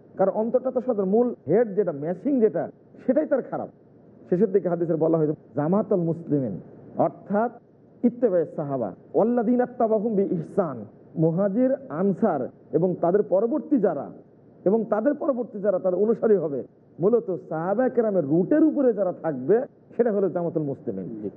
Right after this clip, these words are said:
Speaker 1: এবং তাদের ইমামকে যদি এই জামাত না পাওয়া যায়, মুসলিম তো থাকবে নিঃসন্দেহে,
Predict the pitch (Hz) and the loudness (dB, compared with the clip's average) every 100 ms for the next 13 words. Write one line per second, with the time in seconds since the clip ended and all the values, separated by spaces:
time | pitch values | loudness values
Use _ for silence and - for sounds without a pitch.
0 | - 170 247 254 214 190 - 214 220 190 | 0 2 2 0 -2 -2 -2 -2 0 -2
1 | - 113 - - - - - 165 214 196 | -2 -4 -6 -20 -20 -12 0 0 2 -4
2 | 156 - 196 208 233 - 202 208 226 233 | -4 2 2 2 -4 -4 -4 0 2 2
3 | 233 262 - - _ _ - 185 233 - | 2 0 -2 -18 _ _ -4 0 0 0
4 | 277 262 254 247 220 240 240 - 233 214 | 2 2 2 2 2 2 0 0 0 2
5 | 202 175 139 | 2 0 -4